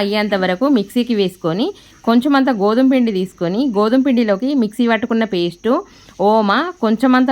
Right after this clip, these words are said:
నూనె వేసి ఈ పిండిని చపాతీ ముద్దలాగా కలుపుకోవాలి. చపాతీ ముద్దలాగా కలిపిన పిండిని ఒక అర్ధగంట పాటు మూత పెట్టి పక్కన పెడితే నానుతుంది. పిండి నానేలోపు చికెన్ కీమా కర్రీ తయారు చేసుకుందాము. కొంచెం నూనె వేడి చేసి సన్నగా కట్ చేసిన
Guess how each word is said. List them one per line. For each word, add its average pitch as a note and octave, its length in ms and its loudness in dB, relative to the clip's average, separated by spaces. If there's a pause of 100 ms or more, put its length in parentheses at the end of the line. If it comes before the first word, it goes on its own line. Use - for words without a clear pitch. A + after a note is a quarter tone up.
నూనె A3+ 340 0
వేసి F3+ 260 -2 (500)
ఈ C4+ 40 4 (100)
పిండిని A#3 340 2 (140)
చపాతీ A#3+ 460 2
ముద్దలాగా G3+ 500 2
కలుపుకోవాలి. D3+ 640 -2 (360)
చపాతీ B3 460 2
ముద్దలాగా A#3 500 2
కలిపిన F#3+ 360 -2
పిండిని F3 360 -2 (340)
ఒక G#3+ 180 0
అర్ధగంట A#3+ 400 2 (100)
పాటు F3+ 220 0 (260)
మూత A#3+ 140 2 (140)
పెట్టి G3+ 220 -2 (100)
పక్కన G#3+ 300 0
పెడితే G3 220 -2 (100)
నానుతుంది. D#3+ 560 -2 (280)
పిండి B3+ 260 4 (100)
నానేలోపు A3+ 560 4 (440)
చికెన్ C#4+ 360 4
కీమా C4 300 4
కర్రీ C4 280 2
తయారు G3 220 2
చేసుకుందాము. E3 500 -4 (240)
కొంచెం A#3+ 300 2 (100)
నూనె A#3+ 280 2
వేడి G3+ 220 0
చేసి F#3 260 -2 (400)
సన్నగా A#3 440 2
కట్ A3 160 0
చేసిన A3 200 -2